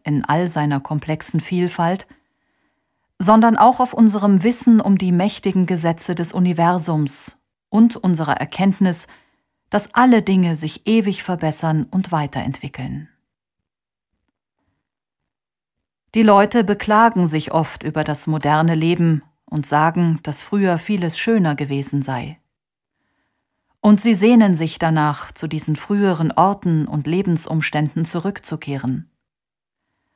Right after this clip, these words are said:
Aber wir denken niemals, dass die Zeiten früher besser waren, weil wir wissen, dass das, was als nächstes kommt, stets das Beste ist, was das Leben zu bieten hat.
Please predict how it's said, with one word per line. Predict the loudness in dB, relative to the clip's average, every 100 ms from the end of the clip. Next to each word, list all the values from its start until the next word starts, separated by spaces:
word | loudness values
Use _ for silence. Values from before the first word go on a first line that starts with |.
| _ _ _ _ _ _
Aber | 2 2 4
wir | 4 4
denken | 6 4 6 6
niemals, | 8 6 4 2 -2 -6 -10 -8
dass | -10 -8
die | -8
Zeiten | 0 0 0 -2 -4
früher | -4 -4 -2 -2
besser | -2 -4 -2 0
waren, | 2 2 0 -2 -6 _ _ _ _ _ _
weil | 2 2 4
wir | 4 2
wissen, | 0 4 4 4 0
dass | -4 -4 -2
das, | 0 0 -2 -10 -12
was | -8 -8
als | -6 -6 -2
nächstes | -2 -2 -4 -8 -4
kommt, | -2 0 -2 -8 _ _ _
stets | -10 0 0 0
das | -4 -4 -2
Beste | -4 -4 -6
ist, | -6 -6 -8 -12 -20 -20 _
was | -10 -6
das | -8 -4
Leben | -4 -4 -4
zu | -6
bieten | -6 -8 -6 -8 -8
hat. | -14 -20